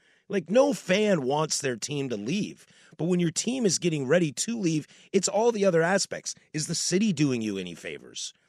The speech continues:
You know, what's ownership's motive? Like, Paul Dolan in, in Cleveland, like, he's not as, he, he's not as bad as the Oakland ownership,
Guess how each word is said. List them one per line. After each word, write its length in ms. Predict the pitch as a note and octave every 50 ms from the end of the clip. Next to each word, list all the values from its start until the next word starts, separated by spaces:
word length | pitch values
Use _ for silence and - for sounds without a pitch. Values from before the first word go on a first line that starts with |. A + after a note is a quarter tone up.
| _ _
You 120 | - A#2 A#2+
know, 120 | A#2 C3+
what's 320 | C3+ A2+ D3 G3+ F#3+ - - -
ownership's 720 | C#3+ F3 A#3 A#3+ A3+ E3+ - - D3+ D3 - - - - - _ _ _ _ _ _
motive? 680 | - G#2 G#2+ A#2 C3+ A3+ B3 - - G#1+ - - - _ _ _ _ _ _
Like, 180 | G3 G3+ - -
Paul 220 | - A#3 B3 A#3+
Dolan 420 | E3+ F3 F3 G3+ A3+ G#3+ F3+ D#3+
in, 140 | D3+ C#3+ D3
in 340 | D3+ - D3+ C#3+ C#3 C3 G#2+
Cleveland, 640 | - - - D#3 F#3+ A#3+ A3+ D3+ A2+ G2+ G2 G2+ - _ - - - - _ _ _
like, 160 | A3+ G3 - - _
he's 340 | - - - D#4+ D#4 -
not 160 | C4 G#3+ F3+ F#3
as, 180 | C4+ F#3+ - -
he, 160 | - F3+ A#3 -
he's 200 | G3+ B3+ C#4+ -
not 140 | - G#3 D#3
as 100 | B2 F#2
bad 300 | E2 - A2 A2 A#2 A#2
as 100 | A#2 F#2+
the 80 | F2 A2
Oakland 360 | A2 D3+ G#3 G3+ B3+ A3+ F#3
ownership, 560 | D3+ C#3 C3 C3+ C#3 - - E3+ F#3+ G3 -